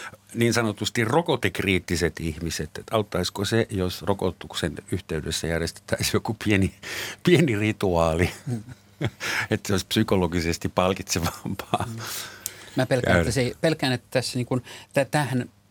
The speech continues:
Speaker 2: tämä, vaikka meillä on, niin kun, ollut skepsiksen piirissä, ollaan suhtauttu hieman negatiivisesti kaiken maailman salaliittoteorioihin, niin mun mielestä on kyllä, niin kun, tuskallisen selvää, että tämä tilanne nyky-, tällä hetkellä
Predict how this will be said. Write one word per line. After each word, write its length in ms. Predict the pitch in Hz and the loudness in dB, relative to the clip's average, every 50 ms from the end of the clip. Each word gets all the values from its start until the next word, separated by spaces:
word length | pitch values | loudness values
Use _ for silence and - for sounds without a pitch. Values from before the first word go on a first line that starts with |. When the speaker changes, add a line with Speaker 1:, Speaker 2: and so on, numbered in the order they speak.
| _ - - - | _ -12 -4 -2
Speaker 2:
tämä, 380 | 147 139 147 147 139 127 117 - - - - _ _ _ _ _ - | 0 2 2 4 4 2 2 0 -6 -18 -20 _ _ _ _ _ -10
vaikka 420 | 92 - 139 165 190 - - 165 | -4 2 4 4 4 6 4 4
meillä 320 | 151 143 131 120 117 120 - | 6 6 6 6 4 4 4
on, 180 | - 135 131 | 6 6 6
niin 140 | 127 123 113 | 6 6 4
kun, 160 | - 117 113 | 4 2 2
ollut 260 | - 127 120 120 120 | 2 0 0 -2 -2
skepsiksen 480 | - - 143 135 - - 110 - 113 104 | 0 2 2 2 2 0 -2 0 0 0
piirissä, 380 | - 120 117 113 110 - - - | 2 2 2 2 0 0 0 0
ollaan 240 | 117 120 117 110 110 | 2 2 2 0 0
suhtauttu 460 | - 139 123 - - 113 113 - 117 104 | 0 0 0 2 0 0 0 0 -2 2
hieman 280 | 139 127 117 113 110 113 | 4 4 6 6 6 6
negatiivisesti 640 | 123 113 120 110 110 - 107 98 95 95 - - - | 6 8 6 6 6 4 -2 -2 -2 -4 -6 -8 -6
kaiken 300 | - 104 101 - 98 98 | -4 -4 -2 0 0 0
maailman 180 | 98 101 107 | 2 2 2
salaliittoteorioihin, 1160 | - 135 123 120 113 101 95 92 - - - - 117 117 107 104 104 92 85 - - - 110 104 | 6 8 8 8 8 6 4 -2 -4 -4 0 4 4 4 4 4 2 -2 -4 -4 -4 -2 0 0
niin 140 | 104 104 - - - - - - - - - | 0 0 -2 -6 -14 -14 -14 -16 -14 -2 4
mun 140 | 123 123 123 | 8 8 10
mielestä 260 | 113 110 - - 110 | 8 8 6 6 4
on 80 | 110 104 | 4 6
kyllä, 120 | 120 110 | 6 6
niin 80 | 113 107 | 6 4
kun, 80 | 110 101 | 4 4
tuskallisen 560 | - 127 120 - - 104 101 95 - 101 98 | 4 4 4 4 4 2 2 2 0 -2 0
selvää, 400 | - 110 104 101 92 95 95 92 | 2 2 2 2 2 0 0 -2
että 140 | - - 90 | -2 -4 -6
tämä 340 | - - 95 95 92 92 - - - _ - - - - - _ - | -2 -2 0 0 0 -2 -4 -8 -16 _ -20 -20 -20 -20 -16 _ 0
tilanne 480 | - 120 120 117 117 107 98 95 95 - - | 4 6 8 8 8 6 6 4 0 0 0
nyky-, 440 | 101 104 104 - 110 101 95 - - | 0 0 0 0 0 -2 -2 -2 2
tällä 260 | - 120 120 117 107 98 - | 4 4 6 4 2 2 0
hetkellä 600 | 107 104 - - - 98 98 92 95 82 87 | -4 -6 -6 -8 -8 -8 -6 -4 -4 -4 -4